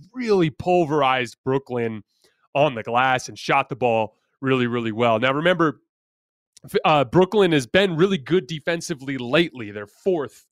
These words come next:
Coming into tonight, they were fourth in defensive rating since the Kyrie suspension. But they are a long and athletic team, but they're not a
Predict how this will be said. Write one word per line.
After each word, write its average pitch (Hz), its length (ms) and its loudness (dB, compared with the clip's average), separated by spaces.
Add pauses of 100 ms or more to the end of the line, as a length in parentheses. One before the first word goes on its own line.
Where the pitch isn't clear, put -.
Coming 190 260 -2
into 156 180 -6
tonight, 151 260 -2
they 139 80 -4
were 127 120 -4
fourth 160 360 -4
in 139 100 -6
defensive 127 500 -12
rating 127 460 -2 (320)
since - 380 -4
the 139 100 -6
Kyrie 127 520 -8
suspension. 120 680 -10
But 143 200 -6
they 151 120 -2
are 135 160 -6
a 120 140 -8
long 131 680 2
and 117 80 -2
athletic 160 640 -2
team, 123 400 -10 (360)
but 156 120 -8
they're 156 160 -2
not 190 180 -2
a 139 80 -2